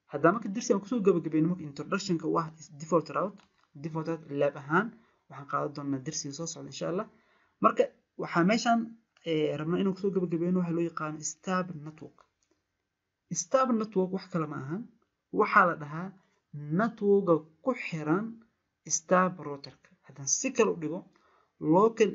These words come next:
area network-ga ee ku xiriirsan stub rotor-ka haddaan soo sharxnay ayaa waxaan u bixinaynaa stub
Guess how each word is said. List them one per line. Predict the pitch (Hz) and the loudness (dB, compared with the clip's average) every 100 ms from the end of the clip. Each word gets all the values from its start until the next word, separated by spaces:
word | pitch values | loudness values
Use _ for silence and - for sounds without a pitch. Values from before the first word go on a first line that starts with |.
| 175 | 2
area | 202 202 185 160 | 6 6 6 4
network-ga | 160 196 196 180 175 156 | 2 -2 0 0 0 -2
ee | 151 143 139 | -6 -6 -6
ku | 220 | -10
xiriirsan | 208 - 156 143 139 - 170 185 - _ _ _ | -8 -8 -10 -10 -10 -2 -2 -2 -8 _ _ _
stub | - - - 190 160 | -16 -10 -2 0 0
rotor-ka | 160 185 180 170 | 0 0 -2 -6
haddaan | 160 147 | -12 -10
soo | - 175 | -8 -6
sharxnay | 180 190 165 180 190 - _ - | -6 -6 -4 -4 -6 -12 _ -12
ayaa | 151 143 | -10 -10
waxaan | - | -8
u | 185 | -6
bixinaynaa | 170 175 160 151 156 | -4 0 0 0 -6
stub | 156 - - 156 | -10 -16 -10 -10